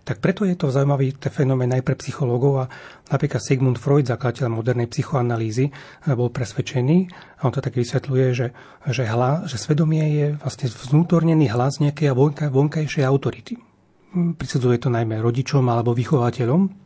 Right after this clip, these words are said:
Čiže to, čo sme nejako od malička počúvali, tak človek, keď si to zvnútorní, tak napokon toto je ten hlas. On to vníma do značnej miery negatívne, že človek je vtedy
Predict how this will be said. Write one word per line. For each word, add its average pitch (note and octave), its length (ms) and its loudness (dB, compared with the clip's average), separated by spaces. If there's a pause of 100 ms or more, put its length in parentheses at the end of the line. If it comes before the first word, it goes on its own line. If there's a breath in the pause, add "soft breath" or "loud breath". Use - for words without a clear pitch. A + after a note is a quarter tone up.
(600)
Čiže A2 320 -2 (320 loud breath)
to, D#3 80 0
čo - 80 -6
sme D3+ 160 4
nejako C#3+ 240 2
od C#3 80 2
malička D3 480 0
počúvali, C3+ 640 0 (320 loud breath)
tak - 160 -8
človek, D3 320 0
keď - 0 -
si - 160 -6
to C#3+ 80 0
zvnútorní, C3+ 800 4 (240 loud breath)
tak - 240 -4
napokon C#3 560 0 (240)
toto D#3+ 320 2
je D3 80 2
ten C#3 240 0
hlas. B2 160 0
On D#3+ 80 4
to D#3+ 160 2
vníma F#3 480 2 (640)
do - 80 2
značnej F3+ 320 2
miery D#3+ 240 4
negatívne, D3 720 2
že C3 80 -4
človek D#3 240 0
je C3 80 -2
vtedy F3 180 0